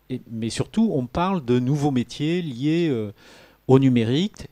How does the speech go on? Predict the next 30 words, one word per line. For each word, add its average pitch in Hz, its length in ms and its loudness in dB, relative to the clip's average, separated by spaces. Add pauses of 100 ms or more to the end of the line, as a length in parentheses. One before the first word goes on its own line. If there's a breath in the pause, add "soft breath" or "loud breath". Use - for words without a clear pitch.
et 113 100 -6
d'impact 147 680 0
du 113 140 -4
numérique 131 460 -2
sur 190 280 0
les 139 100 -2
métiers 123 320 -4
existants. 113 480 -10 (480 loud breath)
Est-ce 117 160 -6
qu'il 131 100 -2
n'y 123 60 -2
a - 40 -18
pas 165 120 0
là 170 220 0
un - 80 -2
sujet, 143 480 -4
euh, 110 240 0
enfin 98 160 -10
en 92 60 -8
tout - 100 -16
cas 143 160 -8
ça, 104 360 -10
ça - 140 -12
me 101 60 -10
paraîtrait 104 420 -10
un 117 60 -8
sujet 117 360 -10
in-, 110 280 -8
intéressant 110 720 -10
à, 92 220 -10